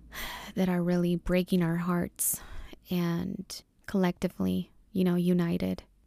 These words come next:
meditating together, we're able to raise the consciousness and the vibration of the world. So again, it starts with us.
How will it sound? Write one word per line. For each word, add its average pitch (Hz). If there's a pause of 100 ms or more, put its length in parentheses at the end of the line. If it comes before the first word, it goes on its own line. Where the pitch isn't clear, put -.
meditating 190
together, 185 (200)
we're 190
able 180
to 190
raise 185
the -
consciousness 196 (580)
and 196
the 185
vibration 185
of 185 (200)
the 175
world. - (380)
So -
again, 196
it 190
starts 202
with 202
us. -